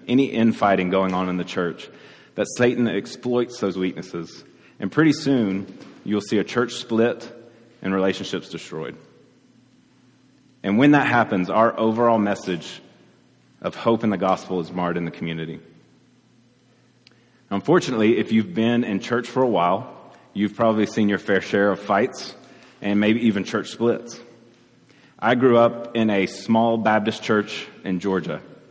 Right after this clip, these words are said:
And I remember I was a kid, maybe eight or so,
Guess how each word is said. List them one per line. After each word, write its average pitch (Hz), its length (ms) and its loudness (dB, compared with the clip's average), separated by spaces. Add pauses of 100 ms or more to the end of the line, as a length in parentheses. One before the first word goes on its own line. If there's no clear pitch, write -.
(500)
And 98 320 -2
I 98 100 2
remember 117 540 4
I 110 100 4
was 101 300 -4 (120)
a 90 80 -6
kid, 101 420 0
maybe 98 260 -2
eight 95 200 0
or 90 60 -4
so, 85 440 -6